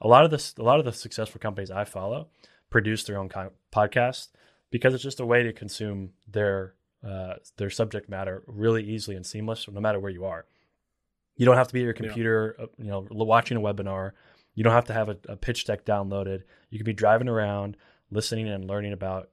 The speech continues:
Speaker 1: a product, learn about a team behind a company that you're thinking about, um, investing in or thinking about, uh,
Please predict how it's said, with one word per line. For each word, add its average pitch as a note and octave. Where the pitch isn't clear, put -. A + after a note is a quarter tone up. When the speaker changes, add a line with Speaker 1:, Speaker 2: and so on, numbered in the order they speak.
Speaker 1:
a G#2
product, G#2+
learn G#2
about G2
a F#2
team A2
behind G2+
a G2
company G#2
that G2+
you're F#2+
thinking A2
about, G2
um, F#2+
investing G#2+
in G#2+
or F#2+
thinking A2+
about, G2
uh, F#2+